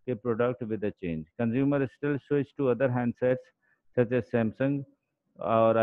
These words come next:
iPhone, और अब तो यहाँ पे Huawei भी है, Oppo भी है और बहुत सारे हमारे फ़ोन्स आ गए हैं, ठीक है? Nokia mobile phones had failed to keep up with the latest technology and customer preferences, very important, customer preferences।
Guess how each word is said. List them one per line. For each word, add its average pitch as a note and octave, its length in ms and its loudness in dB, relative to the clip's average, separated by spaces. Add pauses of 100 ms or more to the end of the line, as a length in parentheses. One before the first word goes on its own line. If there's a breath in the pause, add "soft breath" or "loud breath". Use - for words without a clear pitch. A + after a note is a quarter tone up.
iPhone, A#2+ 400 2
और A2+ 140 2
अब A2 160 0
तो A#2 140 0
यहाँ A2 220 0
पे A#2 160 -2
Huawei G#2+ 520 2
भी G#2+ 140 -2
है, G#2 320 2
Oppo G#2 400 0
भी G#2 180 -2
है G2+ 220 2
और G2 80 0
बहुत G2 260 -2
सारे G2+ 200 -2
हमारे G2+ 300 -4
फ़ोन्स G2+ 380 -6
आ E2+ 100 -2
गए E2 140 -6
हैं, D2+ 200 -10
ठीक A#2 140 -10
है? F#2 160 -4 (500)
Nokia B2+ 420 2
mobile C3 280 0
phones C3 300 -4
had B2 180 -2
failed C3 240 0
to B2+ 140 0
keep B2 260 -2
up B2 80 -2
with A#2+ 120 -4
the A2+ 100 2
latest A2+ 340 -4
technology A2 640 -2
and A2+ 140 -4
customer A#2+ 420 -4 (100)
preferences, G#2+ 640 -4 (220)
very G#2+ 180 0
important, A2+ 540 -4
customer A2 320 -8
preferences। - 640 -18